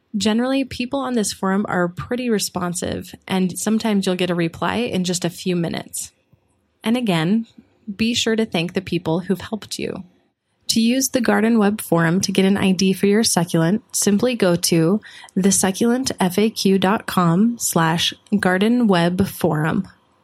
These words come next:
The Succulent Plant Page Gallery. This gallery of succulents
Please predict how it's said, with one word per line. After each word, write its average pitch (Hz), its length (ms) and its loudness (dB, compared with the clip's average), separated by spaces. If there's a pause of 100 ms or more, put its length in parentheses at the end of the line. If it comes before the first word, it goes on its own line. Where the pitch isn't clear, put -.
(960)
The 214 220 4
Succulent 269 680 0 (220)
Plant 226 500 -2
Page 190 540 0 (120)
Gallery. 180 680 -2 (1080)
This 247 320 0
gallery 226 480 0
of 285 100 -2
succulents 175 520 0